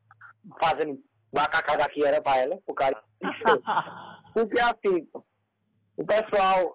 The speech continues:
Speaker 1: é, tem, assim, tem gente, né? Tem gente que, que, é, vê, vê aquilo que vê e acha que é o que a pessoa vive. Tipo, o, o, o Instagram, hoje, ele, acho que ele, ele disponibiliza cem stories, o máximo, pro cara postar.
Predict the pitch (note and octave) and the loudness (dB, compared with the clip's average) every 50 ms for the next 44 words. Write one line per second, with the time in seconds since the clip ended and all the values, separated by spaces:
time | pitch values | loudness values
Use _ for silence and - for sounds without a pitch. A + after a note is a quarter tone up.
0 | - - - - - - G3+ G#3 G#3 G4 - - F3+ - - G3+ A#3 G#3+ - D3 | -4 -2 0 0 0 2 0 -2 0 0 -2 -2 -2 -2 -2 -2 -2 0 0 0
1 | C3+ B2+ - C3+ E3 G3 _ _ - - - _ - E3+ E3+ D#3+ F#3 F#3+ F#3+ - | -2 -2 -2 -4 -4 -4 _ _ -20 -20 -14 _ -2 0 0 0 0 -2 -2 -4
2 | - G3+ G3 G3 F#3 - - G3+ G3+ G#3+ A#3 B3+ C#4 C4+ - _ _ _ _ _ | -2 0 0 0 0 0 0 0 2 2 2 2 0 -2 -6 _ _ _ _ _
3 | _ _ _ _ _ _ _ - C#3 C#3+ C#3 C#3 C#3 C3+ C3+ C3 B2+ A#2 - A#2 | _ _ _ _ _ _ _ 2 2 4 4 4 4 4 4 2 0 -2 -4 -4
4 | A#2 C3 D3+ E3+ F#3 G3+ A3 A#3+ B3 - _ _ _ _ _ _ _ _ _ _ | -2 2 2 4 4 4 2 2 0 -4 _ _ _ _ _ _ _ _ _ _
5 | _ _ _ - - A#2 A2 A2+ C#3+ F#3 G3 G3+ G3 G3 - F#3+ F#3 E3+ - - | _ _ _ -12 -12 -10 -6 -2 0 2 2 2 2 0 0 -2 -2 -2 -2 -2
6 | F#3+ F3+ D#3 D#3+ F3+ F#3 F#3+ G3 G#3 A3 A3 A3 G#3+ G3+ G3 G3 G3 - G3+ - | -2 0 0 2 2 2 2 2 4 4 4 4 4 4 2 2 0 -4 -6 -2
7 | G3+ F#3+ F#3+ - F3+ F3 - G#3+ A3 G#3 F3+ F#3 E3+ C#3+ B2 A#2 _ _ _ _ | -2 -2 0 -2 -4 -4 -2 0 0 0 2 0 -2 -2 -2 -8 _ _ _ _
8 | _ _ _ - - G#3 - - - - F#4 F4+ F4+ - F3 F3+ F3+ F3+ - F#3 | _ _ _ -6 -2 -2 -2 -2 -2 0 0 2 2 2 2 2 0 -2 -2 -2
9 | E3 F3 F#3 F3+ - - F3+ E3+ E3 E3 F3+ G3+ G#3+ G#3 F#3+ F#3 F3 F#3 F#3+ F#3 | 0 0 0 -2 -2 0 0 0 0 0 0 2 2 2 0 0 -2 -2 -2 -2
10 | F3 F3+ F3 D#3 D#3 D#3 D3+ D3 - E3+ E3+ D#3 - D#3+ D#3+ D#3 D3 C#3+ D3 - | -2 -2 -4 -2 -2 -2 -2 -2 -4 -6 -6 -6 -4 -6 -6 -6 -6 -8 -12 -8
11 | - E3 D#3+ D#3 D3 D3+ D3+ D3+ C3+ C#3 C3 - - F3 F#3+ F#3+ - - - C#3+ | -6 -4 -4 -2 -2 -2 -2 -2 -4 -8 -10 -6 -2 -2 0 0 0 -2 0 0
12 | C3 A#2+ A2+ A#2+ C3 C3+ B2 A#2 A2 - _ A2 A2 - - - - A#2+ A#2+ - | 0 0 0 -2 -4 -4 -2 -4 -4 -6 _ -18 -12 -10 -6 -4 -2 -2 -2 -2
13 | - F3+ - - - A#2 G#2 - | -4 -6 -4 -4 -4 -4 -4 -4